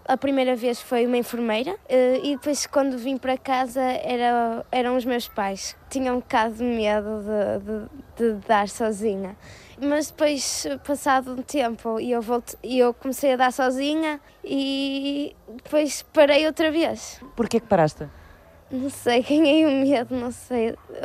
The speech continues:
Speaker 1: outra vez, mas passado mais a-, algum tempo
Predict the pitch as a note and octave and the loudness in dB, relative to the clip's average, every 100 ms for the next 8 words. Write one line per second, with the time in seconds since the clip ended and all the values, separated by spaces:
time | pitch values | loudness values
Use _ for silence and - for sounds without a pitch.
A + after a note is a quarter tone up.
0 | B3 A#3+ C4+ A#3+ B3 B3+ D4 - - - | 0 2 2 2 0 0 -2 -6 -16 -20
1 | - - D4 C#4+ D4 - - - - - | -18 -4 0 0 -2 -4 -6 -8 -14 -20
2 | - - - C#4+ D4+ C#4+ C4+ B3 A#3 A#3 | -20 -12 -6 -2 4 6 6 4 2 0
3 | A3+ A3 G#3+ - - A#3 A3+ A3+ A#3 A3+ | 2 0 -2 -8 -4 -2 -2 0 0 0
4 | A3+ - A#3+ B3 C4 - C#4+ C#4+ - D4 | -2 0 0 0 -4 -2 -2 -2 -4 -6